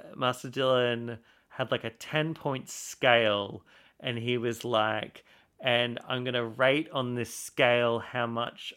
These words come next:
I trust Chapman." Well, he said Tank, but Chapman. And he said that he would rate him no higher than three in terms of trust.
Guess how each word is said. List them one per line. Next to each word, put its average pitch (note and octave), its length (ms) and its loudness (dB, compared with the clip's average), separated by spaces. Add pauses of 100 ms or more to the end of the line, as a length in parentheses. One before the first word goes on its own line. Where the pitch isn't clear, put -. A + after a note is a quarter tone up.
I A#2+ 160 0
trust - 960 -6 (120)
Chapman." A#2 680 -2
Well, F3 100 -16
he - 60 -18
said - 240 -6
Tank, A2+ 480 -6
but A#2 180 -2
Chapman. A2+ 640 -2 (520)
And A#2+ 420 2
he - 240 -6
said A#2+ 460 0
that A#2+ 120 -4
he A#2+ 200 -6
would A2+ 160 -4
rate A2+ 260 0
him A#2 220 -6
no A#2 160 0
higher A2 400 -2
than G#2+ 260 -8 (100)
three G#2+ 640 -2
in A#2 120 -10
terms A2+ 340 -10
of A2 80 -12
trust. - 540 -4